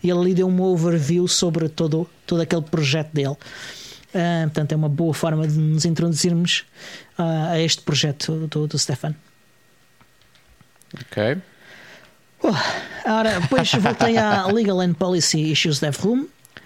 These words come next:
Speaker 1: onde se falou de interoperabilidade, eh, e, e, e, e de novo Digital Markets Act, que é uma nova proposta da Comissão Europeia, eh,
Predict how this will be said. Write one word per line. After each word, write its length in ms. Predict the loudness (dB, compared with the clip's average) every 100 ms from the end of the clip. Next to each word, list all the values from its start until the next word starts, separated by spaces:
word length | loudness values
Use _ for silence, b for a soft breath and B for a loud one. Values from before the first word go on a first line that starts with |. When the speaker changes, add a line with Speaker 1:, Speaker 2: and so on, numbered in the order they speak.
| B B B -4
Speaker 1:
onde 340 | 0 2 0
se 140 | 0
falou 440 | 0 0 2 2 0
de 340 | 0 2 2
interoperabilidade, 1200 | 0 0 -2 -2 -4 -2 -2 0 0 0 0 -2 -2
eh, 720 | 0 0 0 0 -2 -4 -6 -8 -6 -6 -4
e, 500 | -4 -2 0 0 -2 0
e, 260 | 0 2 0 0 0
e, 60 |
e 20 | 0
de 80 | 0
novo 800 | 0 0 0 -2 -2 -2 -6 -8 -4 -2
Digital 400 | 0 0 0 2
Markets 640 | 0 0 -2 -2 -2 -2
Act, 580 | -4 -2 -4 -2 -6 -4 -6
que 100 | -2
é 60 |
uma 440 | 0 0 0 0 2
nova 440 | 0 0 -2 -4 B B B B _
proposta 540 | -6 -2 0 0 0
da 60 | 0
Comissão 420 | 0 0 2 0
Europeia, 560 | 0 -2 0 0 0 -4 B B B -4
eh, 240 | -2 -2